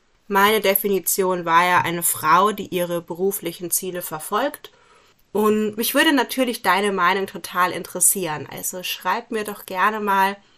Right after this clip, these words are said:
ähm, entweder auf Instagram oder auch gerne eine E-Mail.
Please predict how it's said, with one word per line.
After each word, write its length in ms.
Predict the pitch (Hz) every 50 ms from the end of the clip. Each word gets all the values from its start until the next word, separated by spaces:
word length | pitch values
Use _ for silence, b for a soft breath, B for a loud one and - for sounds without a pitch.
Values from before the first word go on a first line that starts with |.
| b b b
ähm, 240 | 170 170 160 160 160
entweder 240 | 160 - - - 127
auf 80 | -
Instagram 920 | - 311 370 - - 254 240 - - 226 214 208 208 208 202 202 202 185 -
oder 400 | - 151 170 - 170 - - -
auch 180 | - - - -
gerne 340 | - 190 180 175 185 175 -
eine 200 | 175 175 175 165
E-Mail. 560 | - - 247 262 233 196 196 202 240 330 320